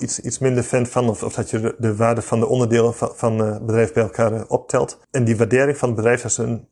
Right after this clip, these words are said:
echt de ene component van, van hoe je naar een bedrijf kunt, kunt kijken. En daarnaast heb je de, ehm, de beurswaarde. En die intrinsieke waarde waar we het net over hadden, die is heel stabiel. Dat is echt de huidige waarde voor alle toekomstige winst vanaf nu tot,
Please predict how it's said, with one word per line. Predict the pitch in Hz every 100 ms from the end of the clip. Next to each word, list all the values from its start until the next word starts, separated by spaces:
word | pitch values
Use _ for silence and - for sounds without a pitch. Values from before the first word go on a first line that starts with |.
| -
echt | 123 120 - -
de | 123 117 -
ene | 135 147 139
component | - 139 131 127 135 - -
van, | - 131 127 120 _
van | - 127
hoe | 113
je | 123
naar | 120
een |
bedrijf | 120 117 120
kunt, | 120 -
kunt | - 123 -
kijken. | 120 117 135 117
En | 113
daarnaast | 113 113 127
heb | 123 120
je | 120
de, | 110 110 117 -
ehm, | 117 113 110 -
de | 113
beurswaarde. | 98 110 101 113 113 113 - - -
En | 117
die | 107 110 _ _
intrinsieke | 147 151 127 120 117
waarde | 117 113 107
waar | 113
we | 110
het | - -
net | 123 131
over | 143 139
hadden, | 127 131 147 139 127
die | 123 120 123 _ _
is | - -
heel | 135
stabiel. | 127 113 104 131
Dat | 135
is | -
echt | - -
de | 107
huidige | 120 143 117
waarde | 117 127 123
voor | -
alle | 123 123 117 _ _
toekomstige | - - 131 120 - 107
winst | 113 131 -
vanaf | 117 113 - -
nu | 123 131
tot, | - - -